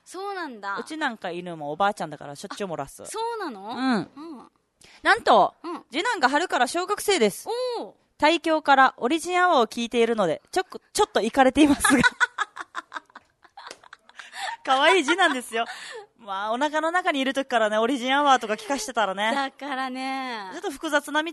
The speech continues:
Speaker 2: は通っていってるかもしんないね。
Speaker 1: そうですね。
Speaker 2: 持ち前のガリガリの腹を出し、「二等兵」というギャグで。<laughs> 小学校でも頑張ってほしいですね。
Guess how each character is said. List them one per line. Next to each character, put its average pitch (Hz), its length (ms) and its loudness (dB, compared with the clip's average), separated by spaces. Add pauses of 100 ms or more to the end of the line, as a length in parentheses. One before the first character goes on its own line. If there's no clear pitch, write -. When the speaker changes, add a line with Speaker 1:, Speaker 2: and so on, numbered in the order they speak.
Speaker 2:
は 240 80 0
通 247 120 -8
っ 214 60 -6
て - 100 -14
い - 20 -10
っ - 40 -20
て 220 100 -2
る 190 40 -2
か 180 80 -4
も 175 60 -2
し 175 140 -6
ん - 20 -8
な 165 120 -2
い 165 40 -2
ね。 208 80 2
Speaker 1:
そ 269 60 6
う - 20 4
で 277 60 -6
す 247 100 -16
ね。 381 280 -6 (200)
Speaker 2:
持 240 120 -2
ち 277 100 -2
前 269 160 4
の 254 100 -2
ガ 233 120 6
リ 254 100 2
ガ 262 100 4
リ 262 80 0
の 247 100 -2
腹 240 260 2
を 226 40 0
出 208 120 2
し、 - 220 -10 (320)
「二 214 140 -6
等 302 80 4 (260)
兵」 240 200 4 (260)
と 370 80 8
い 339 60 10
う 320 240 6
ギ 302 80 8
ャ 285 80 10
グ 262 120 6
で。 208 180 8
<laughs> - 220 -4 (440)
小 - 300 2
学 349 180 2
校 285 160 6
で 233 60 2
も 190 120 -2
頑 202 180 0
張 254 80 -2
っ - 20 -10
て - 80 -2
ほ 285 80 4
し 247 140 -4
い - 20 -4
で 208 100 0
す 196 100 -8
ね。 214 160 2